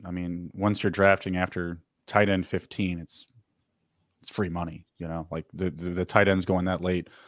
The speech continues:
a lot of them don't end up on teams in most redraft leagues. So I, I don't hate it.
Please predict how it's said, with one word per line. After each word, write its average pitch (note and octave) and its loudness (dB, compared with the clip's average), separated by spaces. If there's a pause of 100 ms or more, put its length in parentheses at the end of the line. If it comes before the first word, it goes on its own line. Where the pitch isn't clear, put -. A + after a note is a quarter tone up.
(140)
a F#2 -4
lot G#2+ 8
of G#2 2
them F#2+ 0
don't G2 4
end G2 4
up F#2 2
on F2 -2
teams F#2 2
in F2+ -4
most F2+ -4
redraft E2+ -2
leagues. D2+ -4
So E2 -4 (1000)
I, C3 8
I C3+ 10
don't C3+ 8
hate B2+ 6
it. B2 2